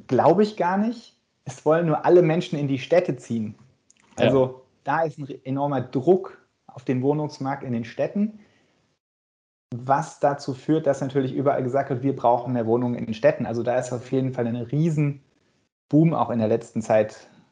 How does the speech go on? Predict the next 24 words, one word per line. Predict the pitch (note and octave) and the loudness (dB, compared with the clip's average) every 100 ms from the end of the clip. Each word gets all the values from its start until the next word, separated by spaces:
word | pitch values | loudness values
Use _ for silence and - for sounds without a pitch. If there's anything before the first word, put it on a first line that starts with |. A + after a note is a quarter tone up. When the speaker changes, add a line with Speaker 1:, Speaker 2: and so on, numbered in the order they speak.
| _ _ _ | _ _ _
Speaker 1:
passiert, | A#2 A2 A#2 G#2 - _ | -4 0 0 0 -4 _
ja. | - A#2 C3+ - _ _ _ _ | -6 -6 -6 -12 _ _ _ _
Plus | - C3+ F3 G3+ - - _ _ _ _ _ _ _ _ _ _ _ _ _ - | -6 2 2 2 -8 -20 _ _ _ _ _ _ _ _ _ _ _ _ _ -4
immer | C3 C3+ | 0 2
mehr | B2 | 2
Menschen, | A#2+ C3 D#3 E3+ C3+ | 0 -2 -2 -4 -2
die | |
mit | B2+ B2 | -2 -2
immer | C#3 C3 | -2 0
mehr | A#2 - | -2 2
Autos | D#3+ E3 E3+ E3+ | 2 2 0 -2
in | - C3 | -4 -4
den | B2 | -4
Städten | B2+ C3+ C#3 E3+ C#3 | -2 -2 0 -2 2
wohnen | D3+ E3+ F3 | 4 4 0
und | C#3 C3 C3 | -4 -6 -2
da | C3+ | 0
herumfahren, | B2+ B2 D#3 D#3+ D#3 D3+ | 0 2 0 0 0 0
brauchen | - C#3 C#3+ | -2 -2 -2
immer | C3+ C#3 | -4 -4
mehr | C3 | -4
Straßen | C3 - - C3 C#3+ C#3+ | -8 -6 -4 -2 -2 -4
und | B2+ | 0
Autobahnen. | D3+ D#3+ B2 A2+ G#2+ A2+ | 2 2 0 -2 -4 -10